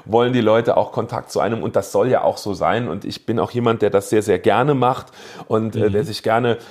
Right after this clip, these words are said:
Speaker 1: mit Leuten unterhält, der gerne Menschen kennenlernt. Ich meine, wir haben uns ja auch, äh, kennengelernt
Speaker 2: Genau.
Speaker 1: und auch, und die, und, und, und,
Speaker 2: Ja, ja, ja,
Speaker 1: ja,
Speaker 2: waren
Speaker 1: beides
Speaker 2: ja unterwegs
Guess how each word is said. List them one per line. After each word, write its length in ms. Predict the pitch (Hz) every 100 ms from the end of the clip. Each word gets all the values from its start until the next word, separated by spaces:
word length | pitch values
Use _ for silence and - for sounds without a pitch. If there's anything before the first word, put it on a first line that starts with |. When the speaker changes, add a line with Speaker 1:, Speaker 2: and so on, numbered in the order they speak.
| - -
Speaker 1:
mit 320 | 117 117 131
Leuten 320 | 110 113 123
unterhält, 500 | 107 123 110 113 113
der 80 | 113
gerne 300 | 113 107 117
Menschen 440 | 110 117 - 120
kennenlernt. 680 | - 113 120 113 104 110 117
Ich 40 |
meine, 160 | 107 113
wir 100 | 123
haben 140 | 131
uns 160 | 139 127
ja 120 | 117
auch, 360 | 90 131 139 -
äh, 300 | 127 110 139
kennengelernt 640 | 131 139 254 247 127 131
Speaker 2:
Genau. 120 | -
Speaker 1:
und 60 | -
auch, 120 | 131
und 280 | - 131 -
die, 100 | 139
und, 200 | - 143
und, 500 | 156 101 135 131 -
und, 400 | 139 117 131 92
Speaker 2:
Ja, 100 | 349 339
ja, 100 | 165
ja, 40 | 156
Speaker 1:
ja, 80 |
Speaker 2:
waren 120 | 139 117
Speaker 1:
beides 220 | 127 139
Speaker 2:
ja 80 | 156
unterwegs 260 | 139 127